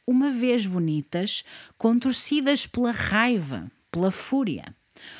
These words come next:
com um punhal que brandia agressivamente numa das suas mãos. Quando encontrada, ela avançaria para a pessoa que a tinha visto,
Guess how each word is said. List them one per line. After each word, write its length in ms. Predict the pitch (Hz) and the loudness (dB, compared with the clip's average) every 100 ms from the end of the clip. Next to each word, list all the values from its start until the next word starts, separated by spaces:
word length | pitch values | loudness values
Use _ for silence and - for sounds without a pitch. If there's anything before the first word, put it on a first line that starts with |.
| - - | -20 -2
com 180 | 214 208 | 2 4
um 200 | 233 233 | 2 2
punhal 560 | - 262 254 269 240 | 0 2 4 2 0
que 120 | 226 | -2
brandia 720 | 160 160 160 170 208 180 135 - | -2 0 2 2 0 0 -2 -2
agressivamente 1300 | - 151 120 117 - 131 143 175 180 196 262 - - - _ _ | -2 -2 -2 -6 -4 -2 0 2 2 0 -2 -4 -20 -20 _ _
numa 400 | 214 202 165 151 | 2 4 2 0
das 160 | 170 180 | 0 -2
suas 320 | - 190 214 | -2 -2 0
mãos. 500 | 185 139 - - - - _ _ _ - - - - - | -2 -4 -6 -8 -8 -12 _ _ _ -20 -20 -20 -20 -2
Quando 320 | 175 139 131 | 0 2 0
encontrada, 840 | 131 139 180 175 147 120 120 190 240 _ - | -2 0 0 0 0 0 -2 -2 -4 _ -2
ela 280 | 196 156 139 | 0 0 0
avançaria 600 | 165 185 247 240 302 277 | 0 0 0 0 0 -2
para 160 | - | -2
a 40 | 170 | -4
pessoa 340 | - - 135 | -4 -4 -4
que 140 | 135 147 | -4 -6
a 40 | |
tinha 280 | - 156 151 | -4 -2 -2
visto, 500 | 131 120 - - | -2 -6 -6 -6